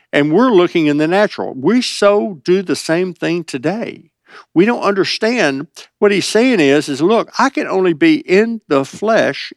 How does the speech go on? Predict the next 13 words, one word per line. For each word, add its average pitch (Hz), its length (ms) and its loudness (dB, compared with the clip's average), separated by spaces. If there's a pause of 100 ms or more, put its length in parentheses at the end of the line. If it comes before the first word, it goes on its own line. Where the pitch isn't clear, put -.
in 143 340 -4
one 190 240 -4
place 165 380 -2
at 113 100 -6
one 135 220 -4
time." 226 380 -8 (680)
He's 127 160 -2 (100)
chosen 160 560 0
to 170 140 -2
limit 185 340 2
himself 113 480 -6
to 113 120 -6
that, 101 240 -6